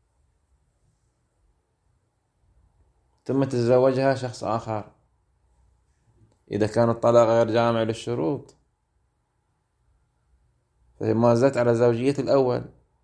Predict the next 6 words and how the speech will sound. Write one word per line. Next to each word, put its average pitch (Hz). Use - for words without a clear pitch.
فعندما 110
تزوجها 120
الثاني 131
وهو 110
لا 120
يعلم، 151